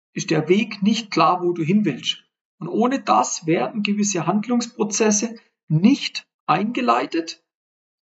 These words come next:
und du wirst nie in so ein Flow-Erlebnis kommen können. Zeitlicher Aufwand, um sich mal mit so einer Zielsetzung auseinanderzusetzen,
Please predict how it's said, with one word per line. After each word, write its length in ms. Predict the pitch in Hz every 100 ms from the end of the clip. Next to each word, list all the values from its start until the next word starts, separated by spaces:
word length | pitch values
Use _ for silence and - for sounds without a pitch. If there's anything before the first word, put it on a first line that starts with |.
| -
und 640 | 196 208 208 - - -
du 120 | 180
wirst 320 | 175 247 -
nie 260 | 175 190 277
in 180 | 370 220
so 140 | 240
ein 80 | 226
Flow-Erlebnis 760 | 208 233 311 226 160 156 147 -
kommen 260 | 156 143
können. 260 | - - - _ _ _ _ _ _ _ _ _ _ _ _ _ _ _ -
Zeitlicher 720 | - 240 302 - 285 262 -
Aufwand, 600 | 240 247 - 262 277 -
um 240 | - 233
sich 200 | 247 233
mal 280 | 214 220 220
mit 160 | 214 202
so 160 | -
einer 360 | 202 202 196 185
Zielsetzung 840 | - - 269 311 - 247 - 254
auseinanderzusetzen, 1400 | - 196 202 185 196 233 - - 208 208 202 - 214 202